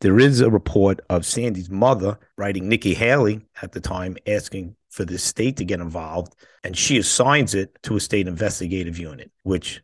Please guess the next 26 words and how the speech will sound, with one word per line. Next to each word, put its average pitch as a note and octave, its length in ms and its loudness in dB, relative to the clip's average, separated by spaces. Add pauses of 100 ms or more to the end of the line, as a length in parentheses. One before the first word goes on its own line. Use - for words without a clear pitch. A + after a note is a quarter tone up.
according G#2 240 0
to G2 60 -6
records, F#2+ 560 -2 (220)
they G2 140 2
exhaust F2+ 460 -2
all F2 280 -6
leads. B1+ 420 -10 (280)
But F2 160 2
it F2 160 -8
does F2 220 -4
not G#2+ 380 -8
appear E2+ 480 -10 (220)
that D2+ 160 -10 (320)
the F#2+ 80 -4
work F#2 260 -2
that F2 140 -6
should F#2+ 180 0
have F2 80 -6
been E2+ 100 -8
done F2 200 -8
on E2 120 -14
this F2 200 -12
investigation D#2+ 720 -12
was E2+ 260 -8
actually D2 400 -12
done. D2 280 -12